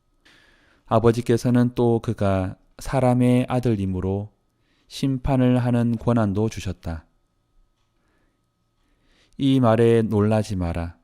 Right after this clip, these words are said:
무덤 속에 있는 모든 사람이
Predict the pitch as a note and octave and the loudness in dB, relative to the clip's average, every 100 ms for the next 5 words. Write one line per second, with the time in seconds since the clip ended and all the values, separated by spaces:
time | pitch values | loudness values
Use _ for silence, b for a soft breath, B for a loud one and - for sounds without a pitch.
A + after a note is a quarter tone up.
0 | _ _ _ _ _ _ B B B B | _ _ _ _ _ _ B B B B
1 | B B B A#2 B2 C3+ C3+ C#3+ B2 C3 | B B B 0 2 4 2 0 0 4
2 | A#2+ G#2+ G#2+ A2 A2+ - G#2 G#2+ A2 A#2+ | 4 2 0 0 -2 -2 0 0 2 0
3 | A#2+ C3+ A2+ F#2+ F2+ F2 | -2 -4 -4 -4 -4 -6